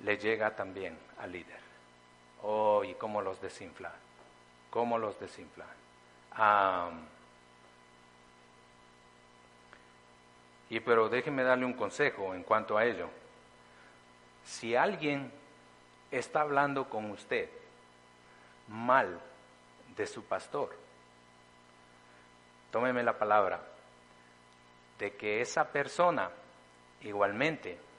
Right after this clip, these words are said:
está con otra persona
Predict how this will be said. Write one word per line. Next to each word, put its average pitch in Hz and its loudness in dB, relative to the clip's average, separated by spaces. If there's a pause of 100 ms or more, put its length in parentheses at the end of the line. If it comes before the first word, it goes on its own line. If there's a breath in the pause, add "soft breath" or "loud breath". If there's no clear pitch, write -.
(520)
está 117 2 (880)
con 101 -6
otra 185 2
persona 117 -2